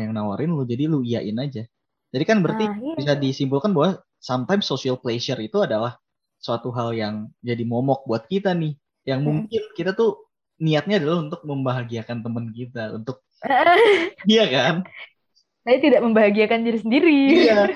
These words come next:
Speaker 1: Nah, itu yang, yang, yang, yang buat kita tuh sekarang jadi burnout dan gampang, gampang apa ya, gampang stres dan gampang keluar dari satu job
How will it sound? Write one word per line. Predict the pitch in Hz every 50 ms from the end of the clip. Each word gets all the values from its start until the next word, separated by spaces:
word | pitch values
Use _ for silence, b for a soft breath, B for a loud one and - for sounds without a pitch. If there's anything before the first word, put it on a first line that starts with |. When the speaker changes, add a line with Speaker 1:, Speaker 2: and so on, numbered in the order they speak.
| 403 - -
Speaker 1:
Nah, | - 180 208
itu | 226 - 247
yang, | 233 220 190 160 151 -
yang, | - 156 156 151 156 147 -
yang, | 151 156 151 147 156 147 147 139 -
yang | 139 147 143 143 139
buat | 131 147 160 - _
kita | 156 - 180
tuh | - 240 226
sekarang | - - 220 254 240
jadi | 190 160 143 143 139
burnout | 139 139 139 - - 170 160 160 143 139
dan | 135 131 135
gampang, | 127 135 131 139 - 127 131 127 123 120 - _ _ _
gampang | - 139 131 131 131 - 127 123 123 123 123
apa | 143 165 175 143
ya, | 117 110 107
gampang | 123 117 113 131 135 143
stres | 139 - - 160 165 156 151 147 - 139
dan | 139 139 143
gampang | 139 147 147 147 139 113 139 135 139 -
keluar | 151 151 147 151 165 165 160 143
dari | 131 127 127 127
satu | - - 120 117 - 135 139
job | 131 143 135 -